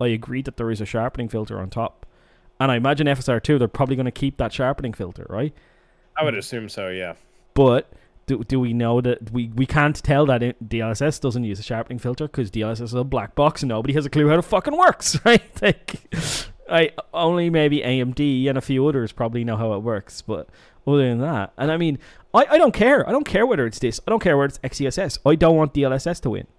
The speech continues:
Speaker 1: That's the, that's my only, only argument here, is that I do not want D L S S to win, 'cause this is FreeSync versus G-Sync again, right?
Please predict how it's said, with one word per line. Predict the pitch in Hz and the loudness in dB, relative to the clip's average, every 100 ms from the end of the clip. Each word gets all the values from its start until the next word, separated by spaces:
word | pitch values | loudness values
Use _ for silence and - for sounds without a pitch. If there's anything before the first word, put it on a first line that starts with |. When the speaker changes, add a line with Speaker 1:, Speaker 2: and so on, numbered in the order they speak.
| _ | _
Speaker 1:
That's | 139 160 | -4 -4
the, | - 165 - | 2 2 4
that's | 156 - | -4 0
my | 160 | 0
only, | 139 151 147 131 123 117 | 2 0 2 0 -2 -4
only | 127 135 | -4 -4
argument | 117 151 147 107 | -4 -4 -4 -4
here, | 98 - | -6 -8
is | - 120 | -10 -2
that | 127 | 0
I | 123 | -2
do | - 139 | 0 0
not | 139 123 | 2 0
want | 110 117 | -4 -4
D | 104 | -6
L | 110 | -6
S | 107 | -6
S | 110 | -8
to | - | -4
win, | 156 127 101 | -4 -4 -4
'cause | 131 117 - - - _ | -6 -8 -14 -20 -20 _
this | 170 196 | 0 2
is | 190 | -4
FreeSync | - 160 156 - 143 120 | 0 0 0 0 -2 -2
versus | 127 127 127 | -2 -2 -4
G-Sync | 160 202 - 127 | -4 -4 -6 -8
again, | 196 87 - - | -8 -10 -10 -8
right? | 208 185 | -4 -4